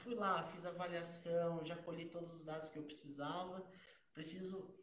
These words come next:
é, fazer uma boa análise agora pra eu poder realmente chegar e falar, "Opa, né, o que que meu paciente apresenta? Quais são as queixas, né, obviamente, e o que que isso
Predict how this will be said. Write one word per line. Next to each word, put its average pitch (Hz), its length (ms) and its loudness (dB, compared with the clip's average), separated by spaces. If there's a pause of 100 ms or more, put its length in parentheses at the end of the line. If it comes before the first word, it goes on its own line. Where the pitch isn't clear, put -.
(240)
é, 156 260 2
fazer 160 320 0
uma 190 220 6
boa 139 260 2
análise 113 400 0
agora 127 380 2
pra 165 120 -4
eu 151 80 -4
poder 156 280 -2
realmente 165 360 -4
chegar 151 280 -2
e - 20 -6
falar, 170 160 -10
"Opa, 220 280 -4 (180)
né, 151 120 -4
o - 40 -4
que 208 120 -8
que 247 120 -8
meu 233 140 0
paciente 202 440 -4
apresenta? - 800 -4 (540)
Quais 190 280 2
são 175 200 -2
as 160 240 -2
queixas, 143 460 -2
né, 170 160 2
obviamente, 135 680 0
e - 20 -6
o 175 140 -8
que 226 160 -10
que 240 160 -8
isso 226 200 -4